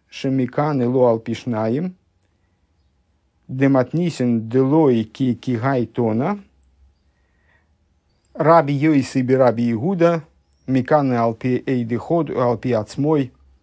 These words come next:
Там дальше в Геморе начинается спор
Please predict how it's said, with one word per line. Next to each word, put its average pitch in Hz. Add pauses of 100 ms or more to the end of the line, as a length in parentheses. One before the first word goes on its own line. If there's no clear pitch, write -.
(1500)
Там 120 (140)
дальше 113
в 107
Геморе 117
начинается 110
спор 160